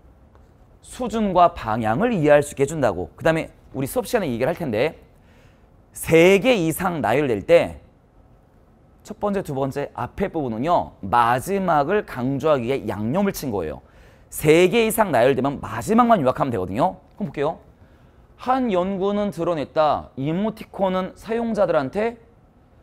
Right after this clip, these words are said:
수준과 방향을 이해할 수 있게 해준대. 뭐뭐와 뭐뭐와 뭐뭐와 표현의 수준과 방향을 이해할 수 있게 해주며. 그래, 이모티콘이 있으면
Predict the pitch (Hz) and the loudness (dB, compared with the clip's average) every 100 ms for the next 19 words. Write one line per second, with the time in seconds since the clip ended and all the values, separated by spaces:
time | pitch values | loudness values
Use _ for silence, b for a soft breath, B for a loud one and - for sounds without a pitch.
0 | _ - 269 240 254 240 233 - 131 151 | _ -12 -6 -2 2 4 4 0 0 2
1 | 170 156 117 143 147 - 170 170 117 104 | 2 2 4 4 4 2 -2 -2 -2 -2
2 | 107 76 b b b 120 151 196 208 208 | -2 -6 b b b -4 -2 -2 -2 -4
3 | 190 135 156 160 160 135 156 233 240 b | -4 -6 -8 -8 -8 -8 -6 -6 -6 b
4 | b b b - - 330 330 311 269 262 | b b b -10 -2 4 4 6 4 4
5 | 240 240 226 - 214 208 202 196 190 131 | 4 4 2 0 -2 0 6 6 6 -2
6 | 117 113 170 233 226 - _ _ _ _ | -2 0 2 0 -2 -20 _ _ _ _
7 | _ _ _ b b b _ _ _ 151 | _ _ _ b b b _ _ _ 0
8 | 160 175 233 262 - 214 165 165 151 98 | 4 8 8 6 0 -8 -4 -4 -4 -8
9 | - b b 95 165 202 262 - - 247 | -10 b b -2 4 4 4 0 -2 -2
10 | 175 - 151 202 95 | 0 -2 2 2 0